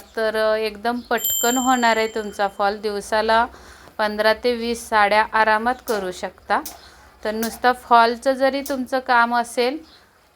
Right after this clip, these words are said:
तरी तुम्ही वीस साड्या केल्या दिवसाला, तरी साठ रुपये एक साडी मी तरी फॉलला घेत असते. तुम्ही कित-, किती घेता माहिती नाही आहे.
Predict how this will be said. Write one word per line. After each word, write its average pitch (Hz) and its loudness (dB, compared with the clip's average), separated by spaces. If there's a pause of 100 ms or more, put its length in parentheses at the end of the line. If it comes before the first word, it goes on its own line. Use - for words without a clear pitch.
(320)
तरी 233 2
तुम्ही 254 -2 (500)
वीस 262 -2
साड्या 240 6
केल्या 233 0
दिवसाला, 240 0
तरी 254 -2 (500)
साठ 269 4
रुपये 269 0
एक 254 -2
साडी 220 -2 (100)
मी 233 -4
तरी 247 0
फॉलला 214 0
घेत 208 -6
असते. 202 -4
तुम्ही 220 -8
कित-, - -8
किती 233 -4
घेता 226 0
माहिती 208 -6
नाही 180 -6
आहे. 277 -8